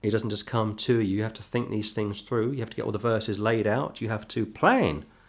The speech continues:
what you're gonna say. "For the scripture saith, Thou shalt not muzzle the ox that treadeth out the corn, and the labourer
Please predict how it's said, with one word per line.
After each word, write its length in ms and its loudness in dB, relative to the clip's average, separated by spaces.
what 200 4
you're 80 -2
gonna 200 4
say. 500 2
"For 120 6
the 80 6
scripture 360 2
saith, 720 4
Thou 220 6
shalt 540 2
not 200 2
muzzle 240 2
the 120 4
ox 240 -2
that 180 -4
treadeth 360 0
out 120 -2
the 80 -6
corn, 560 -2
and 140 2
the 60 4
labourer 640 2